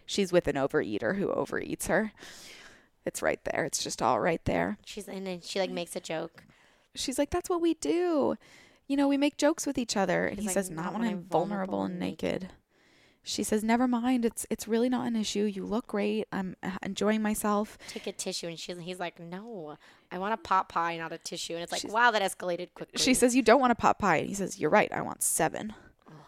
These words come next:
Speaker 2: can you imagine having seven pot pies? I feel so sick.
Speaker 1: No. I could imagine having one right now, though.
Speaker 2: Mm. I have never really, like, I guess Ireland. Is that a thing in Ireland?
Speaker 1: Um, sort of. Shepherd's pie is more.
Speaker 2: Mm.
Speaker 1: But, um,
Speaker 2: What's the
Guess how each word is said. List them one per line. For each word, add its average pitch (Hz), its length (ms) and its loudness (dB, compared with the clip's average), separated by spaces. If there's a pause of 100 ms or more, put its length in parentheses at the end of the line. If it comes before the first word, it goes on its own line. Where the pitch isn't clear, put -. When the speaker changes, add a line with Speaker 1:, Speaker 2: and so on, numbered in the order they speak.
(160)
Speaker 2:
can 175 140 -16
you 196 80 -12
imagine 160 280 -16
having 165 180 -14
seven 170 320 -14
pot - 220 -12
pies? - 220 -12
I 240 40 -14
feel - 180 -16
so - 320 -14
sick. - 360 -16 (160)
Speaker 1:
No. 185 420 -6 (640)
I 226 60 -6
could 277 120 -10
imagine 269 280 0
having 180 220 -6
one 175 320 -8
right 196 160 -12 (160)
now, - 100 -16
though. - 200 -14 (300)
Speaker 2:
Mm. 170 180 -20 (220)
I 196 40 -16
have 220 120 -14
never 302 280 -16
really, 240 480 -8 (300)
like, 185 320 -12 (640)
I 180 40 -14
guess 175 240 -12 (160)
Ireland. 147 540 -12
Is - 60 -20
that 226 140 -10
a - 20 -18
thing 226 200 -12
in 233 80 -12
Ireland? 233 460 -16 (160)
Speaker 1:
Um, 381 240 2 (240)
sort 539 300 4
of. 208 180 4
Shepherd's - 380 2
pie 156 280 4
is - 140 0
more. 160 460 -2
Speaker 2:
Mm. 160 40 -16 (480)
Speaker 1:
But, 196 180 8
um, 175 240 6
Speaker 2:
What's - 160 -6
the 330 60 -2